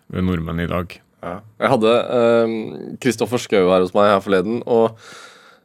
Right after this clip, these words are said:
Speaker 2: han blir også femti i år. Eh,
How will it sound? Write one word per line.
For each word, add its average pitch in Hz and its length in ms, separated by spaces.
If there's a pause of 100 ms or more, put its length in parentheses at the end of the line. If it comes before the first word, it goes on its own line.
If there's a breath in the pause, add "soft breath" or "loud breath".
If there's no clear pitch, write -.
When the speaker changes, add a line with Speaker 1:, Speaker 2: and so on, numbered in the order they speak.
(200)
Speaker 2:
han 113 200
blir 120 140
også 104 200
femti 101 420
i 104 60
år. 123 200 (380 soft breath)
Eh, 104 680